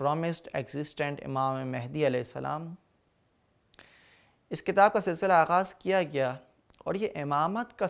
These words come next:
سلسلہ، امامت کا تسلسل حضرت ابراہیم سے لے کر امام زمانہ علیہ السلام تک جاری ہے۔ حضرت ابراہیم کی ذریے کی دو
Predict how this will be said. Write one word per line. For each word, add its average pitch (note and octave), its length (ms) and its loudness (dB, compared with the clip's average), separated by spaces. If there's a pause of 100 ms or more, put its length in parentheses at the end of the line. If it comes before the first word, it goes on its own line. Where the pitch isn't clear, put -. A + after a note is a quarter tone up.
(100)
سلسلہ، D3 440 0 (120)
امامت C#3+ 380 -2
کا D3+ 180 -2
تسلسل C3+ 500 -4 (1080)
حضرت C#3+ 340 -4 (280)
ابراہیم D3 960 4
سے F3+ 120 0
لے D3+ 240 4 (140)
کر F#3 160 0 (120)
امام C#3 300 -2 (120)
زمانہ C3 460 -2
علیہ D#3+ 200 -2
السلام C#3 560 -4 (200)
تک F#3+ 220 2 (120)
جاری B2 320 -2
ہے۔ E3+ 220 -12 (1160)
حضرت A3 240 4
ابراہیم A#3 380 8
کی B3+ 100 0
ذریے G#3 320 4
کی A#3 60 0
دو G3+ 160 4